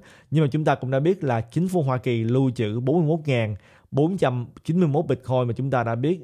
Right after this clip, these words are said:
là Ukraine đó thì, à, lưu trữ khoảng chừng bốn mươi sáu ngàn ba trăm năm mươi mốt Bitcoin.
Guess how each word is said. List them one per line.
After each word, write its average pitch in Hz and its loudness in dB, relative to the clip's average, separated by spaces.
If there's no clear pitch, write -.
là 110 0
Ukraine 151 0
đó 156 0
thì, 117 -4
à, 110 -2
lưu 120 0
trữ 113 -4
khoảng 131 -4
chừng 113 -2
bốn 135 0
mươi 180 2
sáu 139 -2
ngàn 113 -2
ba 113 2
trăm 117 -4
năm 117 0
mươi 123 0
mốt 143 -6
Bitcoin. 123 0